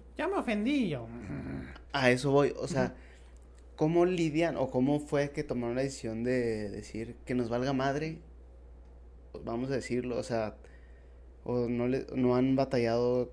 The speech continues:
Speaker 2: que de que, no, no les han dicho algo, no los han querido cancelar, vaya.
Speaker 1: Así de simple, a la verga, punto.
Speaker 2: Ujú.
Speaker 1: Fácil, así. No te creas, no, este,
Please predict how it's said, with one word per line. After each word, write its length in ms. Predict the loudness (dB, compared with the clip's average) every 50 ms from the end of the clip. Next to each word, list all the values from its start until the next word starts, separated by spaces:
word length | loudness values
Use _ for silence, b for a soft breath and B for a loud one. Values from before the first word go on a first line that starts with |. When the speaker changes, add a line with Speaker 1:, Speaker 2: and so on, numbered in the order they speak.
| -8 -8
Speaker 2:
que 100 | -6 -4
de 120 | -4 -4
que, 300 | -4 -4 -4 -4 -4 -4
no, 220 | -4 -2 0 0 0
no 100 | 0 0
les 220 | 0 0 -2 -2 -2
han 560 | -2 -2 -2 -2 -4 -4 -6 -6 -8 -8 -6
dicho 360 | -6 -8 -6 -6 -4 -2 0
algo, 360 | 0 0 0 0 0 0 0
no 100 | -2 0
los 180 | 0 0 0 0
han 120 | -2 -2
querido 260 | 0 0 0 0 0
cancelar, 460 | 0 -4 -4 -4 -4 -4 -4 -4 -4 -6
vaya. 240 | -6 -6 -8 -8 -10 -14 -12 -12
Speaker 1:
Así 180 | -10 -8 -6
de 80 | -6 -6
simple, 280 | -6 -8 -8 -8 -10 -12 -14 -18 -18 -10
a 100 | -8 -6
la 80 | -6 -6
verga, 240 | -6 -8 -10 -12 -18 -20 -12 -10
punto. 220 | -8 -8 -8 -10 -14 -20 -20 -20 -20 -20 -20 -20 -20 -20 -20 -20 -20 -20 -20 -20 -20 -20 -18 -14
Speaker 2:
Ujú. 240 | -12 -10 -10 -10 -10 -12 -16 -8 -2
Speaker 1:
Fácil, 320 | -2 0 0 0 -2 -2 -2
así. 260 | 0 0 0 0 -4 B B B B B B B B 6
No 120 | 6 6 6
te 80 | 4
creas, 220 | 2 0 0 -2 B B B B B
no, 540 | -4 0 2 4 4 6 4 4 2 2 0
este, 920 | 0 0 0 0 -4 -8 -6 -2 0 2 2 2 2 0 0 -2 -4 -6